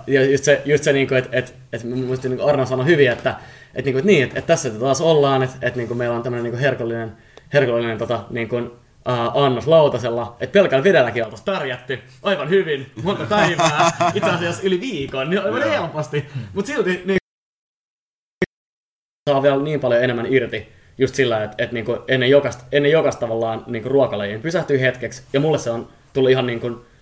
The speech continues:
Speaker 1: tommosen niinku tosi lyhyen niinku meditatiivisen hengityksen kautta, tai niinku tavallaan ehkä, ehkä enemmän sitä, että tuo sitä niinku tavallaan omaa jo Jessekin kanssa paljon puhuttua, niin aamun meditaatiohaastetta ja muuta, niin tuo sitä jokaiseen hetkeen.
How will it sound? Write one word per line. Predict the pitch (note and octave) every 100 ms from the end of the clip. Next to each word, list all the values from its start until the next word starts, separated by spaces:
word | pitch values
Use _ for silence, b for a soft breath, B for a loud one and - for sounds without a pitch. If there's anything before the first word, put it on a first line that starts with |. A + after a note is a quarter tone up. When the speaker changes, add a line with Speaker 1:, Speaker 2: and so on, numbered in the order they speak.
| b
Speaker 1:
tommosen | B2 B2 B2 B2 - _ _
niinku | G2+ A#2+ A#2
tosi | C#3 C#3
lyhyen | D#3 C#3+ A#2+ A#2 - b b b
niinku | A#2 B2
meditatiivisen | C#3 C3 A#2 A2 A2+
hengityksen | B2+ A2+ G#2 G2+ G2+
kautta, | G2 G2 - F#2+ -
tai | A2 G#2
niinku | A2+ G#2 -
tavallaan | A#2 A2+ - - -
ehkä, | - G#2+
ehkä | A#2+ -
enemmän | A#2+ A#2
sitä, | A2 A2+
että | A2+
tuo | A#2+
sitä | F#2+ A#2+ - B B B -
niinku | G#2+
tavallaan | A2+ A#2+ A#2+
omaa | C3+ A#2+ A#2
jo | A#2 -
Jessekin | C3 C3+ A2
kanssa | G#2+ A2+
paljon | B2+ A#2
puhuttua, | D3 C3 A2+ A2+
niin | A2 G#2+
aamun | C#3 B2+
meditaatiohaastetta | C3+ D3 A2+ G#2+ A#2 A#2 C#3+ A#2+ A2+ -
ja | A2+
muuta, | C#3+ C#3+ G#2+
niin | G#2+
tuo | C3
sitä | - B2
jokaiseen | C3 B2 B2+
hetkeen. | D3 C#3 F#2